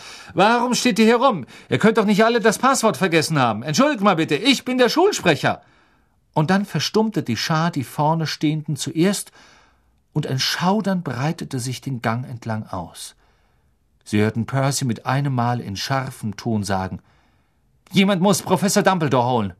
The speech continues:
Schnell!" Köpfe wandten sich um, wer ganz hinten stand, stellte sich auf Zehenspitzen. "Was ist denn los?", fragte Ginny, die soeben dazu stieß.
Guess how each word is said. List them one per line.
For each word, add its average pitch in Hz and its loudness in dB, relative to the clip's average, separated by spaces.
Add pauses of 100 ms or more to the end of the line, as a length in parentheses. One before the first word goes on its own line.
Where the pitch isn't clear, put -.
(300)
Schnell!" 311 0 (1000)
Köpfe 180 -2
wandten 156 -2
sich 147 -8
um, 175 0 (420)
wer 156 2
ganz 127 -4
hinten 180 0
stand, 175 -2
stellte 135 -2
sich 113 -8
auf 135 -12
Zehenspitzen. - -8 (880)
"Was - 2
ist - -2
denn 254 4
los?", 285 4 (120)
fragte 160 0
Ginny, 131 2
die 107 2
soeben 110 -2
dazu 95 -6
stieß. - -16